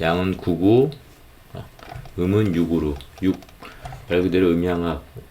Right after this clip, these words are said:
육과 구의 학문이에요. 그죠? 그리고 이름, 이 양이 도라고 얘기를 하고,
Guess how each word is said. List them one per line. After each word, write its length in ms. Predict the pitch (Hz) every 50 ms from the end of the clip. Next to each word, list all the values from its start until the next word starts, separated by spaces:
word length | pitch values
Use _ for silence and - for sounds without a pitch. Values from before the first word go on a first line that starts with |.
| - -
육과 440 | 98 - - - 117 107 104 - -
구의 280 | - 98 104 104 98
학문이에요. 720 | 95 104 127 139 131 127 123 110 87 76 73 73 73 73 76 76 - - - - -
그죠? 260 | - 90 98 117 135 135 135 - - - - - - - -
그리고 520 | 87 87 85 78 90 95 104 113 113 - -
이름, 380 | 117 117 120 127 123 120 - -
이 260 | 113 110 110 101 90
양이 400 | 82 82 85 90 98 104 101 - -
도라고 480 | - 85 85 85 87 82 80 80 78 73
얘기를 260 | 71 73 73 73 71
하고, 220 | 69 69 71 73